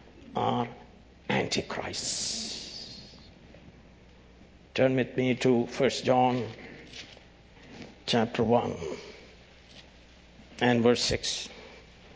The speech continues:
Apostle John didn't know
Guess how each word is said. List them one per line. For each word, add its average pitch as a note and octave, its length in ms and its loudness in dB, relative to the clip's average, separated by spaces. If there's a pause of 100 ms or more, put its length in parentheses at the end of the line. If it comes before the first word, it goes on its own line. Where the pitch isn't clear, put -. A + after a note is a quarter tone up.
(680)
Apostle B2+ 520 4
John C3 360 4
didn't B2 240 6
know C3 300 4